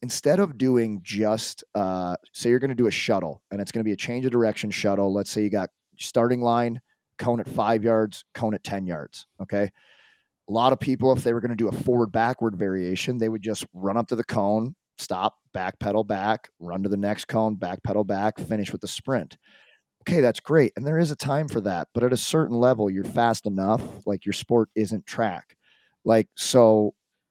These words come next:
I have them line up next to each other, two by two, you know, two guys at a time, and your head is forward, but you've gotta s-, keep that guy in your peripheral vision the whole time. I want your head forward, but I want you to be able to see that guy while you're moving.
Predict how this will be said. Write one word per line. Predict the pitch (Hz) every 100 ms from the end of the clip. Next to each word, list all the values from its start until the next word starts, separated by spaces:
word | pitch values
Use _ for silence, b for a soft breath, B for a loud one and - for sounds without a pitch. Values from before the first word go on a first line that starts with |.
| _ _ _
I | 104 113 135
have | 107 104 95
them | 104 113 143
line | 95 98 107 110
up | 113
next | 104 127 -
to | - 101
each | -
other, | 92 107
two | 123 120 117
by | 101 90
two, | - -
you |
know, | 101 92 90
two | - 117
guys | 110 101
at | 95
a |
time, | - 147 139 104 101 B B _
and | 120 117 107
your | 107 117
head | - 156
is | 131
forward, | - - 170 123 107
but | 101 113
you've | 139
gotta | 135 127
s-, | - - -
keep | - 131 -
that | 110 -
guy | 113
in | 107
your | 92
peripheral | - 107 95 95
vision | 95 92 76
the | 82
whole | - 101
time. | 101 85 - b b b
I | 92
want | 104 117
your | 107
head | 127 120
forward, | 127 113 85
but | 98
I |
want | 104 110
you | 110
to |
be | 107
able | 113 101
to |
see | - 123
that | 110 92
guy | 110 98
while | 92 101 107
you're | 107
moving. | 107 101 73